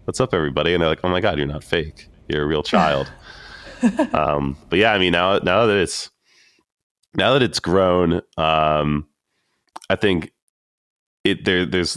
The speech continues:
Speaker 1: there's so many, like, positives and negatives to it.
Speaker 2: Hmm.
Speaker 1: I like the positives that there's more people interested in this, and that there are a lot of places, you know, that are being sort of, like, discovered or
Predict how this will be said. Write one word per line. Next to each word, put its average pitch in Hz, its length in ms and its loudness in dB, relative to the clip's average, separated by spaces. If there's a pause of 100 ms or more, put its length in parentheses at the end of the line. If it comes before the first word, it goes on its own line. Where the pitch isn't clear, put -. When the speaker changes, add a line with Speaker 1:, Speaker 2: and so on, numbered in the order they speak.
(100)
Speaker 1:
there's 87 160 -2
so 90 140 0
many, 85 200 0
like, 76 260 -2
positives 71 520 -2
and 71 220 -2
negatives 67 460 -4
to 67 140 -4
it. 65 200 -6 (480)
Speaker 2:
Hmm. 185 240 -8 (280)
Speaker 1:
I - 100 0
like 87 280 0
the 80 80 -2
positives 76 540 -2
that 71 320 -4
there's 73 180 -4
more 76 140 -2
people 71 260 -4
interested 69 380 -6
in 65 120 -4
this, - 380 -6 (580)
and 69 540 -4 (120)
that 73 340 0 (1120)
there 98 160 0
are 80 340 0
a 95 60 0
lot 95 240 2
of 87 100 -4
places, 78 580 -2
you 78 120 0
know, 73 140 2
that 71 100 0
are 73 120 0
being 71 240 -2
sort 73 200 -4
of, 78 60 -2
like, 78 220 -2
discovered 76 640 -2
or 73 320 -2